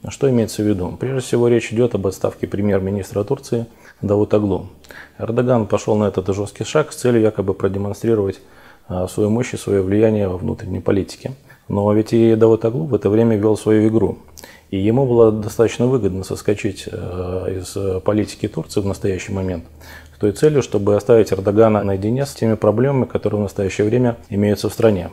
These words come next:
Прежде всего, это курдская проблема, потому что еще немного,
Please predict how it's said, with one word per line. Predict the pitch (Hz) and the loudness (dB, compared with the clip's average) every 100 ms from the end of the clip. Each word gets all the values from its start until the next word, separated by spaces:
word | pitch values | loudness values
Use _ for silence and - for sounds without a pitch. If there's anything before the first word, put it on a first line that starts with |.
| - | -12
Прежде | - 127 110 | 2 2 2
всего, | 110 98 | 0 -2
это | 92 | -2
курдская | 92 - - 107 | -2 -6 -4 -4
проблема, | - 117 113 123 131 - - - - | 2 2 4 2 0 -6 -20 -20 -16
потому | 110 - 110 107 | -10 -2 -2 -2
что | 107 | -4
еще | 98 113 | -2 0
немного, | 110 120 139 117 | 2 4 4 2